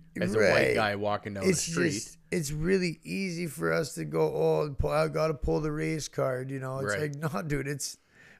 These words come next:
Speaker 1: when you really do sit back and, like,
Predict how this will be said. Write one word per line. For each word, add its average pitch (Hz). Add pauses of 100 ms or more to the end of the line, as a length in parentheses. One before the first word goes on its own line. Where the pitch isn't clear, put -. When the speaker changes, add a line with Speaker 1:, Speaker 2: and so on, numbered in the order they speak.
(140)
Speaker 1:
when 175
you 156 (100)
really 190
do 156 (360)
sit 151
back 156
and, 147
like, 143